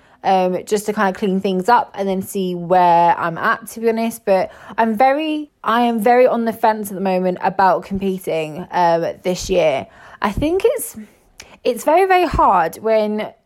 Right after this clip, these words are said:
you, I don't think sometimes you ever fully see yourself for as you are and how you look. And when you're trying to think about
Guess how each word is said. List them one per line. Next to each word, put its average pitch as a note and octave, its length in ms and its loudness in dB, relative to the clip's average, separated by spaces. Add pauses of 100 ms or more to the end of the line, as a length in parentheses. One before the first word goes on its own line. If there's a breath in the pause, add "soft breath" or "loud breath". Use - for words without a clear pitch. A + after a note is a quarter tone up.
(640)
you, A#3+ 680 2 (280)
I A3 100 2
don't C#4 200 0
think E4 220 -8
sometimes B3 340 -2
you G3+ 120 -2
ever G3+ 200 0
fully F#3+ 360 0
see F#3+ 200 -10
yourself G3 480 0
for - 80 -2
as F3+ 400 0
you F3 200 -2
are F#3+ 180 4
and G3+ 100 -2
how F#3 220 0
you F3 220 -4
look. G3+ 400 -4 (380 loud breath)
And G#3 160 0
when B3+ 220 2
you're B3+ 180 4
trying A#3+ 360 0
to G#3+ 440 -2 (320 soft breath)
think A3 300 2
about G#3 540 2